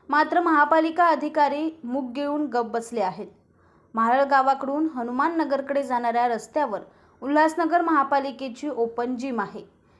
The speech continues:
याच जिमच्या बाजूला मोकळी जागा आहे आणि ती उल्हासनगर महापालिकेच्या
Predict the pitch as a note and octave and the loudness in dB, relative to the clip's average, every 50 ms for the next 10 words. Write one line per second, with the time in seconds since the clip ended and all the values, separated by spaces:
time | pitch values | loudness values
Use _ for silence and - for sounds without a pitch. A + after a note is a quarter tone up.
0 | _ _ - C4+ C#4+ D4+ F4 D#4+ C#4 C4 D#4 D#4 D4+ D4 - D#4+ D#4 D4+ C#4+ B3+ | _ _ 0 4 4 6 4 4 2 0 2 2 2 2 2 2 4 4 4 4
1 | A#3 A#3 B3+ B3 B3+ B3 B3 B3 A3 - - A3 A3+ B3 A3+ A#3+ C4 B3 A#3 G#3+ | 2 0 0 2 2 2 2 0 -4 -6 -6 -6 -6 -4 -2 -2 -2 0 0 2
2 | G3 F3+ E3+ - A#3 - _ _ _ _ _ _ _ - - B3+ C4+ A#3 A#3 C#4+ | 0 0 0 -4 -16 -20 _ _ _ _ _ _ _ -6 -4 -4 -2 -2 -2 -4
3 | D4 C#4 B3 A#3 A#3 A#3+ A#3+ A#3+ - C#4 C4+ C4+ C#4+ C#4+ C#4 C4+ B3 A#3+ A#3 - | -2 -2 0 0 2 2 0 0 -4 -6 -2 -2 -2 0 0 0 0 0 2 0
4 | A#3+ A#3 A#3+ A3 G#3+ A#3 A#3 A#3 - B3+ | -2 -2 -4 -10 -10 -10 -10 -6 -4 -6